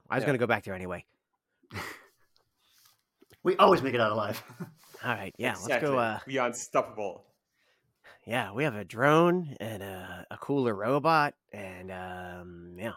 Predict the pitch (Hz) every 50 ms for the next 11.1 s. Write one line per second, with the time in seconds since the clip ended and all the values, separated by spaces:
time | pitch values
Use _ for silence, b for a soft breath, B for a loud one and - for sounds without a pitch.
0 | - - 85 92 90 90 87 90 107 120 - - 87 87 85 - _ _ _ _
1 | _ _ _ _ - 95 98 98 110 123 101 98 95 107 104 - - - - 85
2 | 85 95 - - 98 107 123 - - - - - - - 104 131 - - - -
3 | _ _ _ _ _ _ 135 156 147 147 123 110 104 - - 98 95 95 131 131
4 | 131 131 117 - - 156 156 151 151 151 - 143 131 127 123 123 - 95 85 -
5 | _ _ _ _ _ _ _ _ _ _ _ _ _ _ _ _ _ _ _ -
6 | 110 123 - - - - _ _ _ _ _ _ _ _ _ - - 143 151 117
7 | 123 - 110 107 98 95 92 92 107 110 120 - 107 - 127 127 127 - - -
8 | - 160 143 107 85 82 - - - 113 123 104 73 - - - _ _ _ _
9 | _ _ _ _ _ _ _ - - - 76 82 80 - _ _ _ _ _ -
10 | 143 190 226 226 - 92 98 101 110 101 - - 104 101 104 107 101 107 101 -
11 | 110 -